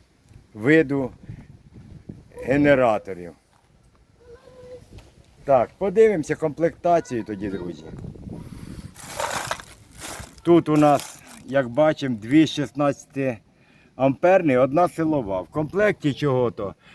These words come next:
одна силова, одна шістнадцятиамперна. Ключі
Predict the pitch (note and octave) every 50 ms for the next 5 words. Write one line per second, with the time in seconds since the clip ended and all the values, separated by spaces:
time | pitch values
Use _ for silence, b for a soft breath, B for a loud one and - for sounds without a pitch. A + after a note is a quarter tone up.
0 | b b b C3+ C#3 C#3 A#2+ B2+ D3 C#3 C3 B2 - C3 A#2+ A2+ A#2+ A#2 A#2+ D3+
1 | E3 E3+ E3 - - - A#2 G#2 A2+ C3+ C#3 C3 - - B2 A2 - B2+ C3 B2
2 | A#2 - - - A#2+ A2+ A2 A2 G#2+ - C3 C#3 D3+ D#3 D3 C#3+ C#3+ C#3 B2+ A2+
3 | - B B B B B B B B B B B B B B B B B B B
4 | B B B - - - - - C3+ D3 D#3+ D#3+ - - E3 F#3 G3 G3 F3 C#3+